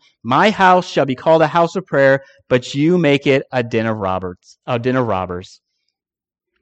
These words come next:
Jesus condemned the action of the merchants and religious leaders by teaching them the true purpose for the temple. "My house shall be called a house of prayer." It comes from Isaiah chapter fifty-six.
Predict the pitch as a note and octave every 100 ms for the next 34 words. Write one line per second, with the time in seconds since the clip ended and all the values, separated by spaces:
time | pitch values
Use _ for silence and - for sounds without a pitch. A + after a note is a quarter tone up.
0 | _ _ _ _ _ _ _ _ _ _
1 | _ - C#3 E3 F3+ - F#3+ C#3+ D3 D#3+
2 | E3+ E3 - C#3+ D#3 F3+ E3 F3 D#3 A#2+
3 | A#2 B2 B2+ A2+ A2+ B2 D3 - B2+ A#2+
4 | G#2+ A2+ _ _ _ _ B2+ B2+ - -
5 | A3 - D3+ A#2+ A2 G#2+ A2+ - _ _
6 | C3 B2+ - - D#3+ D#3 D#3 - A#2 F#2+
7 | D#2+ - _ _ _ - G2 - G2 -
8 | A2+ _ _ _ _ _ _ D3 C#3 _
9 | _ _ _ _ _ _ _ _ G#2+ A2+
10 | C3 C#3 G#2+ G2+ G2+ - _ _ _ -
11 | G2+ G2+ - - A#2+ G2 F2 F#2 _ _
12 | A#2 - - - - - F#2 F2 G2 C#3+
13 | C3+ D3 C#3+ C#3 C#3+ D3+ C#3+ C#3 D#3+ D3
14 | D3+ A3 D3